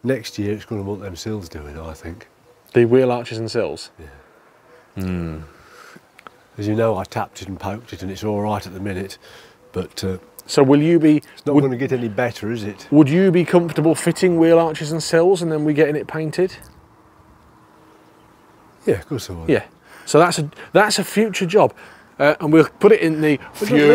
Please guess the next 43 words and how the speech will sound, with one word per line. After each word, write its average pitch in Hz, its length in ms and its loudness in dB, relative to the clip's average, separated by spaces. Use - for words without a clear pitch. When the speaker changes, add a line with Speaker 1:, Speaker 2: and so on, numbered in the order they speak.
Speaker 2:
future 160 240 4
Speaker 1:
it 160 40 4
does, 160 100 0
Speaker 2:
content. 147 720 4
Speaker 1:
it - 40 2
doesn't 165 320 0
need 240 160 -4
sills. 87 600 -6
They're 147 100 -4
brilliant 185 560 2
until 165 200 0
you 147 120 0
get 143 200 0
to 131 60 -10
here. 165 380 0
Speaker 2:
So - 140 0
it 156 60 2
just 175 260 -2
need, 175 140 2
what 196 100 6
does 180 100 -2
it 165 80 -2
need 165 200 0
Speaker 1:
It 185 60 -4
Speaker 2:
then? 202 100 -2
Speaker 1:
needs 175 180 6
part 175 340 2
panelling. 113 640 2
Speaker 2:
So 330 160 4
Speaker 1:
It'd, - 160 -6
it'd 156 180 0
be 139 100 6
a 135 40 4
shame 202 360 4
to 143 60 -4
go 160 120 6
right 165 280 6
up 151 120 0
here 165 200 6
because 143 240 0
this 185 160 -2
is 135 120 -2
good. 147 360 6